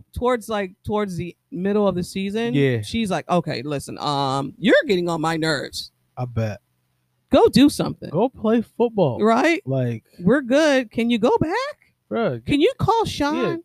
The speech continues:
Speaker 2: just,
Speaker 1: tell him that, you
Speaker 2: just,
Speaker 1: know,
Speaker 2: just get covid and stay over there. That's it.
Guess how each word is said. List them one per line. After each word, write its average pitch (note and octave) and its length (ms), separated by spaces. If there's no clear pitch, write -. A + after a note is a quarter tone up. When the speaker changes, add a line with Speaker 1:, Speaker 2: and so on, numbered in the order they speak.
Speaker 2:
just, B3 160
Speaker 1:
tell C#4+ 200
him C#4 260
that, B3 360
you B3 80
Speaker 2:
just, A3+ 120
Speaker 1:
know, G3+ 260
Speaker 2:
just B3+ 180
get C4 140
covid D#3+ 500
and C3+ 120
stay A3 160
over F3+ 180
there. - 140
That's G#3+ 140
it. G#3+ 180